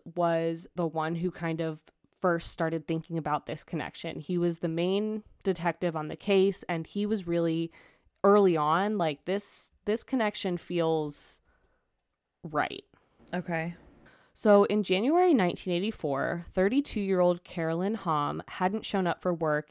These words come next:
Speaker 1: in two days. So her secretary became worried and contacted her best friend to check on her.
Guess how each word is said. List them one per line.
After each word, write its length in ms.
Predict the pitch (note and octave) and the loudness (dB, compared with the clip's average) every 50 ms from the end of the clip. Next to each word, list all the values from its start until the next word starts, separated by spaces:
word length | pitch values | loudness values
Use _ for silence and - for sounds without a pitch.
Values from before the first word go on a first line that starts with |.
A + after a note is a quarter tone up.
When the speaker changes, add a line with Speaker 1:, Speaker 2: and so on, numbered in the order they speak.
| - - | -8 -4
Speaker 1:
in 200 | E3 D#3+ D#3 D#3 | -2 -2 -2 -2
two 280 | - - - F3 E3 | -6 -4 -2 -2 0
days. 520 | C#3 C3+ - - - _ - - - - - _ _ _ _ _ _ _ _ _ _ _ _ _ _ _ _ _ _ _ _ | 0 -2 -4 -6 -10 _ -14 -12 -12 -12 -14 _ _ _ _ _ _ _ _ _ _ _ _ _ _ _ _ _ _ _ _
So 160 | - - G3 | 0 4 4
her 160 | G3 G#3 - G#3+ | 4 4 2 0
secretary 600 | - - - - - F#3+ - A#3+ A#3+ B3 B3+ C4 | -2 -2 -4 -4 -6 -2 0 2 2 4 2 2
became 400 | A#3 A#3+ - - F#3 F3+ F#3+ F#3 | 0 -2 -2 0 0 0 2 0
worried 500 | D#3 D3 C3+ C3 C3 D3+ G#3 A3 - - - | 0 -2 -2 -2 -2 -4 -4 -6 -8 -8 -6
and 140 | F#3 F3 E3 | -6 -6 -6
contacted 580 | - - E3+ E3+ F3+ - F3+ F3+ - F3 E3 | -2 0 0 0 0 0 -2 -2 -2 -4 -6
her 140 | - - E3 | -2 -4 -2
best 300 | D#3 D#3+ D3+ D#3 - - | 0 0 0 0 -2 -6
friend 440 | - - D#3+ D3+ D3 D3 C#3+ C#3+ C#3 _ _ - | -6 -4 -2 -2 -2 -2 -4 -6 -8 _ _ -4
to 100 | F#3+ F3 | -2 -2
check 280 | - - - - - - | -2 -2 -6 -6 -6 -6
on 140 | - - | -12 -12
her. 280 | D3+ D#3+ - - - - | -12 -14 -14 -16 -18 -18